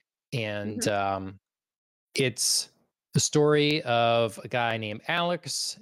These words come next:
Speaker 1: and he has this brother that was, like, the best Rex fighter, um, in the world or whatever. And so he has, like, big shoes to fill. It's kind of been in his shadow or whatever.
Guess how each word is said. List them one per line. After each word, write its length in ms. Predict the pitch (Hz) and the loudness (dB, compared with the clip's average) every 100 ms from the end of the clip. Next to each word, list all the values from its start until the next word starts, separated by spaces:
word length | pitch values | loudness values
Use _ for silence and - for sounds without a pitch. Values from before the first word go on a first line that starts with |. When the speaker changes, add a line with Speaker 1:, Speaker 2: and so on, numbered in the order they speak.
| - | -14
Speaker 1:
and 640 | 110 107 107 104 107 107 135 _ | -10 -10 -10 -8 -8 -8 -10 _
he 460 | - 127 120 120 123 | -14 -8 -4 -4 -4
has 440 | - 117 113 110 | -4 -2 -2 -2
this 200 | 104 113 | -4 -6
brother 680 | - 107 120 131 110 101 113 _ _ _ - | -8 -2 2 2 0 -2 -6 _ _ _ -6
that 600 | 107 107 104 104 - - _ _ _ | -2 0 0 -2 -4 -8 _ _ _
was, 100 | - | -6
like, 200 | 107 98 - | -4 -4 -6
the 80 | |
best 640 | 107 104 123 - - - - _ _ - | -6 -4 -2 -4 -6 -8 -12 _ _ -2
Rex 460 | 123 120 - - - | 0 0 -2 -4 -4
fighter, 640 | - 127 113 95 92 92 _ _ _ _ - | -4 -2 -2 -2 -8 -16 _ _ _ _ -14
um, 400 | 107 98 95 - - | -14 -12 -16 -20 -18
in 80 | 120 | -12
the 80 | 101 | -8
world 240 | 98 98 95 | -4 -2 -4
or 80 | |
whatever. 480 | 87 92 92 98 104 _ _ _ - - | -6 -6 -6 -8 -14 _ _ _ -10 -6
And 400 | 101 98 95 98 | -6 -6 -4 -2
so 240 | - 98 | 0 0
he 140 | 101 110 | 2 0
has, 460 | 110 107 104 - - | 2 0 0 -4 -6
like, 180 | 110 107 _ | -6 -6 _
big 160 | 165 135 | -2 0
shoes 300 | - 143 127 | 2 4 2
to 80 | 117 | -2
fill. 460 | - 123 117 113 127 | 0 2 2 0 -2
It's 120 | - | -8
kind 180 | - 113 | -8 -6
of 40 | |
been 100 | 117 | -4
in 80 | 113 | -6
his 120 | 110 107 | -6 -6
shadow 380 | 107 101 104 98 | -4 -2 -2 -2
or 100 | 98 | -2
whatever. 460 | 104 98 101 98 | -2 -2 -4 -6